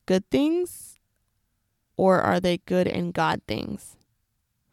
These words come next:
Like, are they good or are they God? And so sometimes they're just good and nice and flashy things, but they're not God. And so although you wanna take that good and nice and flashy thing, you have to say no to it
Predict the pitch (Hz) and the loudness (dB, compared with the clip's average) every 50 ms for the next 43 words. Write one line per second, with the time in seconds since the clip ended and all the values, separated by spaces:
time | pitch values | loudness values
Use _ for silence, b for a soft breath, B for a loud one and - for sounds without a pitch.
0 | b b b b b b - - - 214 - 196 202 196 185 - 202 233 277 285 | b b b b b b -8 -4 -2 -2 0 0 0 -2 0 2 4 6 6 8
1 | 269 262 233 214 196 185 180 - - 170 165 - - - 208 202 - _ _ _ | 8 6 6 4 2 0 -2 0 0 0 2 2 0 0 -2 -6 -10 _ _ _
2 | _ _ _ _ _ _ _ - - 190 180 180 - - - 185 180 175 202 107 | _ _ _ _ _ _ _ -4 -2 0 0 0 -2 0 2 2 2 2 2 0
3 | 113 - - _ _ _ _ _ - - 180 185 196 233 240 247 254 247 240 220 | 0 -2 -6 _ _ _ _ _ -8 -4 -2 0 2 2 2 4 4 4 4 6
4 | 226 214 - - _ - 190 185 196 208 208 202 190 185 180 175 180 185 190 202 | 4 2 0 -2 _ -2 2 2 2 2 2 2 0 0 0 0 0 0 0 0
5 | 202 - - 196 185 180 185 - - - - 190 185 196 - - 208 196 - - | 0 -2 -2 -2 -2 -4 -4 -8 -8 -6 -2 0 0 0 0 -2 -4 -2 0 2
6 | 247 269 269 254 240 226 226 226 - - _ _ _ _ _ _ _ _ _ - | 2 2 4 2 2 2 0 -2 -4 -10 _ _ _ _ _ _ _ _ _ -4
7 | 190 - 190 185 185 180 175 - - - 190 190 107 110 - - - _ _ - | 0 2 2 2 2 2 0 0 0 0 2 2 2 0 0 -2 -8 _ _ -8
8 | 190 - 185 180 185 196 202 208 214 226 220 214 208 196 196 202 - - 285 285 | -4 0 2 2 4 4 4 4 4 4 6 6 4 4 2 0 0 2 2 4
9 | 285 262 - - b b b b b b _ - 196 - - - 196 196 196 202 | 4 2 -2 -8 b b b b b b _ -2 -2 -2 0 2 4 4 6 6
10 | 196 196 196 196 196 196 202 208 - 208 196 - - 185 185 202 - - 190 - | 4 4 4 4 4 4 4 4 2 0 0 2 2 2 2 2 2 0 -2 -2
11 | - 226 233 220 214 190 190 190 196 180 180 - 180 180 - - 180 175 185 202 | 0 0 2 2 2 2 2 2 2 0 0 -2 -2 -2 0 0 0 2 4 6
12 | 214 220 214 202 185 180 180 180 - - | 6 6 6 6 6 6 6 4 2 0